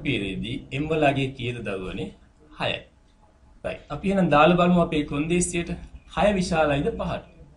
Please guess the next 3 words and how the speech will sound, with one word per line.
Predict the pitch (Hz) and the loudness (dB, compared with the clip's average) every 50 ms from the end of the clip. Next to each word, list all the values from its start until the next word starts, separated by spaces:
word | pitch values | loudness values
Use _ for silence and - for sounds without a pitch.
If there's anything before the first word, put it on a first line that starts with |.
| - - - - - - - _ - - _ - _ _ _ - - - - - - _ _ _ - 131 127 - - - - - _ _ _ _ _ - - _ - - | -20 -20 -20 -20 -20 -20 -20 _ -20 -20 _ -20 _ _ _ -20 -20 -20 -20 -20 -20 _ _ _ -20 -20 -20 -20 -20 -20 -20 -20 _ _ _ _ _ -20 -20 _ -4 -2
ඔව්. | 139 - - - - - - - - - - | -2 -2 -2 -6 -12 -16 -16 -16 -14 -12 -10
හය | - 110 113 117 | -6 -4 -4 -2
විශාලයි | 113 - - 110 98 95 95 135 160 | -2 -4 -4 -4 -4 -2 -2 -2 -4